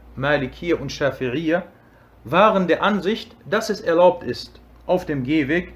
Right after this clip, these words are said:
zu beten. Und dies aufgrund der allgemeinen Hadithe, die besagen, dass man überall auf der Erde das Gebet verrichten kann. Und über diesen Hadith sagten sie, er ist schwach und es gibt keinen anderen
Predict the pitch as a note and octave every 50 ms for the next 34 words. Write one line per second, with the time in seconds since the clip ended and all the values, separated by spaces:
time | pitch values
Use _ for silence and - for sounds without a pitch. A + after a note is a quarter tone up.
0 | - - - - A#2+ B2 B2+ C3 C3 - F#2 F#2 - - - - - - - -
1 | - - - - - - - - - D#3+ D#3+ D3+ D#3+ A3+ A#3+ A3+ A#3 - - E3+
2 | - - - D3 F3 A3 A3 G#3 - - - C#3+ - D#3+ F#3 F#3 D#3 D#3 D3 C#3
3 | C#3+ D#3+ D#3+ D3+ C#3 C#3 - C3 C3 D3+ D#3+ D3 - - D3 D3+ - - - -
4 | - - - - - C3 D3 C3+ C#3 B2+ A#2+ D3 D#3 E3 E3 D#3+ F#3 G#3 G#3 -
5 | - - - - - - - - - - - - - - - - - - - D3
6 | F3 - - E3+ E3 E3 - A3+ A#3 F#3 F#3 E3 D#3 F3 F#3+ A3 A#3 A3+ - -
7 | - - - - - - - C#3+ C#3 - - C#3 - - D#3 F3 F3+ E3+ D#3 E3+
8 | F#3 F3+ F3+ - - C#3 D3 D3 - - C#3 C3 D#3 D#3+ D#3 - C#3 B2+ C#3 C#3
9 | - - G#2+ - - F#2+ F2+ F2+ - - - - - - - - D3+ D#3+ F#3+ F#3+
10 | F3+ F3 G#3 A3 F#3+ E3 C3 - C#3 C#3 F#3 A3+ A#3 - - D3+ F3 G#3+ G3 -
11 | - C#3+ C3+ C3+ F#3 A3 - - - - - - - - E3+ F#3+ A3 A3 - -
12 | - - D#3+ F#3+ - - - - E3+ D#3+ D#3 - - E3+ - - - E3+ F3+ E3+
13 | D3 C#3+ C#3 - E3 E3+ D#3 C#3+ D#3+ F3+ F#3